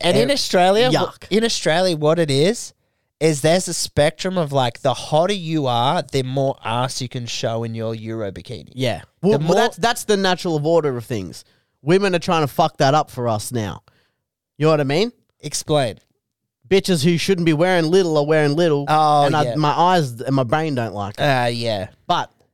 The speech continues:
Speaker 2: sorry to interrupt, but that's just,
Speaker 1: Yeah.
Speaker 2: that's for real.
Speaker 1: Big fucking, big no deal over here. But it just, it was just so funny because when he, like,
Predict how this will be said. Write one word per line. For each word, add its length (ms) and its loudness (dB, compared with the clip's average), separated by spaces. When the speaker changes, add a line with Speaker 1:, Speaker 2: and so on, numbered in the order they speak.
Speaker 2:
sorry 180 0
to 80 0
interrupt, 300 0
but 100 -6
that's 200 -2
just, 280 -8
Speaker 1:
Yeah. 260 -4
Speaker 2:
that's 180 -6
for 120 -10
real. 200 -6
Speaker 1:
Big 240 -8
fucking, 520 -4
big 160 -4
no 220 -2
deal 400 -4
over 180 -4
here. 280 -6
But 80 0
it 100 -2
just, 240 -2
it 60 0
was 160 2
just 220 0
so 180 2
funny 320 -2
because 520 0
when 400 -2
he, 340 0
like, 340 0